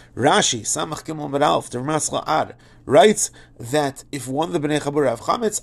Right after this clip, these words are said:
all of them are Evan Leisishchat Chametz Dam Zochi, every single one of the Bnei Chabura. However, other Rishonim are Chelik. Rishonim, including Taisus, Taisus Rashba, Taisus Rid,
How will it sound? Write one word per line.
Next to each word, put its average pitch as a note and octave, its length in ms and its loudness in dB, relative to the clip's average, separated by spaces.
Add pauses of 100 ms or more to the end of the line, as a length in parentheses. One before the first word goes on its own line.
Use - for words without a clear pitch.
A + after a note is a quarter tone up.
all - 300 6
of D#3+ 60 2
them D3 200 4
are B2+ 140 0
Evan B2+ 300 -2
Leisishchat A#2+ 520 -2
Chametz A2+ 240 -6
Dam A2+ 140 -2
Zochi, G2+ 340 -10
every F3 300 -2
single D3+ 320 -6
one C#3 160 -2
of A#2 100 -4
the A#2 80 -4
Bnei A#2+ 100 -2
Chabura. G2+ 440 -4 (460)
However, D#3 200 8
other D#3+ 220 6
Rishonim C3+ 420 4
are A#2 140 -2
Chelik. - 420 -4 (880)
Rishonim, B2+ 360 4
including B2+ 260 -2
Taisus, C#3+ 420 2
Taisus B2 240 -2
Rashba, B2+ 380 2
Taisus A#2 360 -4
Rid, A#2+ 240 -2